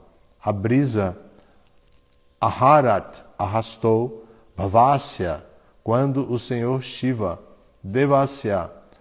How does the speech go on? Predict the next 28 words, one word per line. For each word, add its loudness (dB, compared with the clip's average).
o -4
principal 0
semideus. -4
Kila, -4
na -2
verdade. 0
Anuprasyataha, 0
estava 2
sempre -6
olhando. -6
Então, -2
a 2
tradução 0
deste -4
verso, 0
que -8
é 0
o 0
vinte -6
e -20
três, 0
e -4
do -6
próximo, -2
o -6
vinte -8
e -20
quatro, -2